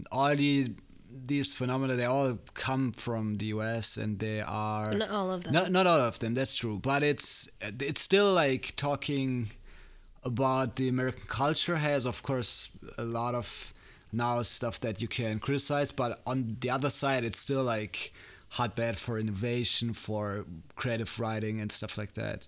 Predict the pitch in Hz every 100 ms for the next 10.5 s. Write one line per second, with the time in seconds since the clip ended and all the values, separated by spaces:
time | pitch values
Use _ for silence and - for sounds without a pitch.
0 | - 107 110 110 - 117 113 - - -
1 | - - - - _ _ - 120 120 120
2 | 135 143 127 117 110 113 113 107 104 104
3 | 101 95 107 104 104 - 107 95 104 98
4 | - 185 117 175 - 233 220 208 233 233
5 | - - - 233 220 226 214 202 202 196
6 | 185 277 - - 147 180 240 208 135 -
7 | 190 175 170 147 135 147 147 135 127 131
8 | 120 113 107 117 110 131 127 131 127 135
9 | 117 113 117 - - 117 117 117 113 110
10 | 107 107 110 -